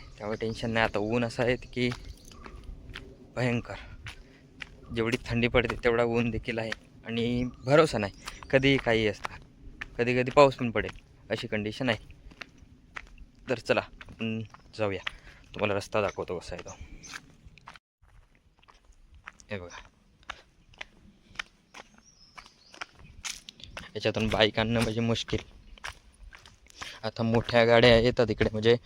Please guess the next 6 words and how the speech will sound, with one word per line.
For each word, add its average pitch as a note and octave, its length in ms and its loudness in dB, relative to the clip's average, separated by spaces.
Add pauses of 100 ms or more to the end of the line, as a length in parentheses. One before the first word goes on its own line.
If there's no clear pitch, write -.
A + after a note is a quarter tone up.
(540)
ज्यांचे A2 300 0 (120)
टायर A#2 260 4
मोठे A#2 300 2
आहेत A2 360 -2 (240)
गाडींचे G#2 360 2 (840)
ते G#2 100 2